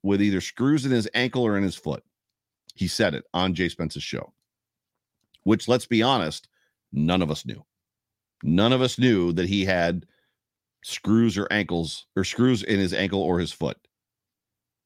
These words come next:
And that hindered his ability to play, as you can imagine that it would. And, and now he is completely healthy. And I'm beginning to wonder if we're gonna see a different Zach Moss in twenty twenty-two. It looks like w-,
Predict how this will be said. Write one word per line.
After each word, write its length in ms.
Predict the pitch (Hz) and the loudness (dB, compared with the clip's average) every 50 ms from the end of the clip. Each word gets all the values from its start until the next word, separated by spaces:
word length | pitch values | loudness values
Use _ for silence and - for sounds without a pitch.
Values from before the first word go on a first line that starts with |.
| _ _ _ | _ _ _
And 120 | - - 92 | -2 0 2
that 100 | 104 98 | 2 2
hindered 360 | - - 143 147 139 120 107 | 2 4 4 6 4 4 4
his 120 | 113 107 | 2 2
ability 480 | 104 110 95 101 104 98 101 104 113 110 | 2 0 2 2 2 2 2 2 0 -2
to 260 | - - 98 104 110 | -2 0 0 2 0
play, 360 | 107 - 113 143 151 120 82 | 0 2 2 2 4 4 2
as 160 | 80 82 76 - | 2 0 -2 -2
you 100 | 98 87 | -4 -4
can 220 | - - 92 90 | -2 -2 0 0
imagine 340 | 87 87 85 87 85 87 87 | 0 0 0 0 -2 -2 -2
that 80 | 90 | -2
it 80 | 87 90 | 0 2
would. 220 | 110 135 123 98 | 2 2 2 2
And, 160 | 87 87 - - | 0 -2 -4 -4
and 140 | - 90 92 | -2 0 2
now 160 | 92 101 113 | 2 2 2
he 160 | 113 113 120 123 | 2 2 0 0
is 100 | 110 - | 0 -2
completely 380 | - 107 90 - 110 73 85 | -4 -4 -2 -2 -2 -2 0
healthy. 500 | 76 95 123 147 123 - 101 85 85 78 - _ _ _ _ _ _ _ _ _ _ _ _ _ _ _ | 0 2 2 2 2 0 -2 -2 -2 -4 -6 _ _ _ _ _ _ _ _ _ _ _ _ _ _ _
And 120 | - 110 120 | 2 2 4
I'm 60 | 123 | 4
beginning 340 | 131 117 123 151 156 151 135 | 4 4 4 2 2 2 2
to 80 | 131 | 2
wonder 240 | 120 135 156 147 135 | 4 4 4 2 2
if 100 | 117 113 | 0 0
we're 80 | 120 120 | 0 0
gonna 140 | 123 120 | 0 0
see 260 | 113 - - 139 143 139 | -2 -2 0 2 2 2
a 60 | 117 | 2
different 380 | 98 - 123 104 120 120 104 | 2 0 -2 0 -2 -2 -4
Zach 300 | 87 85 117 110 104 - | 0 2 2 2 2 2
Moss 400 | 95 101 113 123 123 110 - - - | 2 4 4 4 4 2 -2 -6 -6
in 200 | - 107 98 92 | -4 -2 -2 -2
twenty 260 | - 101 101 95 87 | -2 -2 -2 0 -2
twenty-two. 480 | - - 95 87 82 - - 113 101 87 | -2 -2 -2 -2 -2 0 0 0 2 2
It 140 | 98 107 | 0 0
looks 320 | - 104 113 143 151 - - | 2 2 2 2 2 0 -2
like 140 | 120 104 90 | -4 -4 -4
w-, 180 | 104 - - | -6 -10 -12